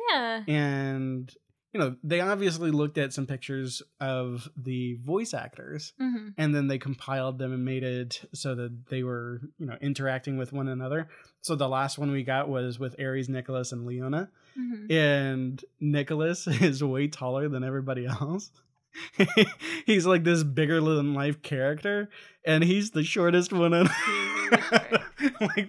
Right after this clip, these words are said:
Speaker 2: the voice actors.
Speaker 1: Where can the good people of the podcast find your fan art?
Speaker 2: Uh, s-, so I've been making a collection on Instagram
Speaker 1: Okay.
Speaker 2: on the Universe twenty-five pod, or at Universe twenty-five pod,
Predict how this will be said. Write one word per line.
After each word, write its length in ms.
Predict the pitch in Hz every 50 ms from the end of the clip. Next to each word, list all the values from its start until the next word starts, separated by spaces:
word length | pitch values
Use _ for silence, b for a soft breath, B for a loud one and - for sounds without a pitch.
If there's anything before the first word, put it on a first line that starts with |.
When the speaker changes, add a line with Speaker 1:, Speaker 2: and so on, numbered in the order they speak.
| 202 -
Speaker 2:
the 80 | 185
voice 300 | 175 147 151 160 170 165
actors. 580 | 165 160 165 160 160 165 165 175 196 208 220 269 269
Speaker 1:
Where 240 | 277 294 277 285 285
can 140 | - 381 339
the 120 | 339 359
good 160 | 302 320 320
people 220 | 285 330 269 277 294
of 60 | 294
the 80 | 277 277
podcast 440 | 294 294 262 254 - 294 285 285 - -
find 220 | - 233 269 330
your 80 | 359 -
fan 240 | - 226 196 196
art? 240 | 196 202 196 - - _ - 202 _ _ _ _ _ _ -
Speaker 2:
Uh, 540 | 147 147 151 147 147 143 143 143 143 143 147
s-, 120 | 139 - - _ _ _ _ _ _ _ _ _ _ -
so 260 | 147 - 170 165 160
I've 200 | 156 151 143 139
been 380 | 160 185 208 226 233 226 - - _ _ _ _ _ _ _ _ _ _ -
making 360 | 190 170 165 175 165 175 160 147
a 60 | 135 123
collection 560 | - - 143 139 131 135 139 - 147 139 135
on 720 | 135 131 131 131 127 127 127 127 127 127 127 123 127 127 - -
Instagram 680 | 143 139 151 - - 190 196 220 214 214 214 220 208 208 _ _ _ _ 262 247 277
Speaker 1:
Okay. 200 | - - 254 -
Speaker 2:
on 160 | - 143 147 143
the 80 | 135 131
Universe 360 | 131 139 139 135 139 139 -
twenty-five 640 | - - 151 143 135 127 - 131 120 127 127 123 _
pod, 640 | - - - 123 123 123 123 123 131 127 127 127 - _ _ _ _ _ -
or 220 | - 123 120 - -
at 280 | 131 123 113 117 127 - _ -
Universe 480 | 139 123 123 120 123 123 123 - - _ _ _ _ _ _ _ _ -
twenty-five 420 | - 139 127 123 120 127 120 120
pod, 220 | 123 131 127 123